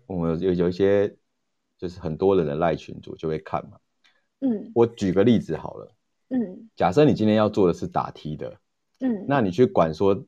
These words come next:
Speaker 1: 呃，你前一天外资有没有大买，投信有没有大买，或者是主力有没有大买，某些程度上是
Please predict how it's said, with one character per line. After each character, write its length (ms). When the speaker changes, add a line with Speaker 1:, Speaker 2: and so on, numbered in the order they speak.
Speaker 1:
呃， 200
你 140
前 240
一 40
天 240
外 160
资 180
有 120
没 80
有 100
大 240
买， 220
投 160
信 160
有 80
没 140
有 60
大 240
买， 120
或 200
者 60
是 200
主 240
力 100
有 140
没 80
有 100
大 280
买， 200
某 180
些 140
程 200
度 100
上 180
是 120